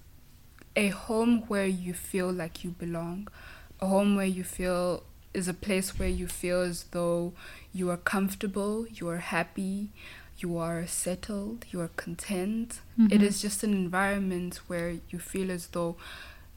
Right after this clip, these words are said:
Speaker 1: y-, you're meant to be here. It's a place you identify with the most.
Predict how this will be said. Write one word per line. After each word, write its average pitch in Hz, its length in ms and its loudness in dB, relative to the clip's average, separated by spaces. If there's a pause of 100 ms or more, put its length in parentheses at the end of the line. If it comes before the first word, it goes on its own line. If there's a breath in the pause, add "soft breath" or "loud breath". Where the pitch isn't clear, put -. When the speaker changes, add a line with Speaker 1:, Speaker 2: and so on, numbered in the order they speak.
(400)
Speaker 1:
y-, 196 260 -2
you're 190 300 2
meant 190 320 2
to 190 140 -2
be 180 200 -2
here. 170 220 -6
It's 165 160 -6
a 180 60 -8
place 202 400 2
you 190 60 2
identify 175 720 -2
with 170 300 -6
the 175 60 -6
most. 170 480 -4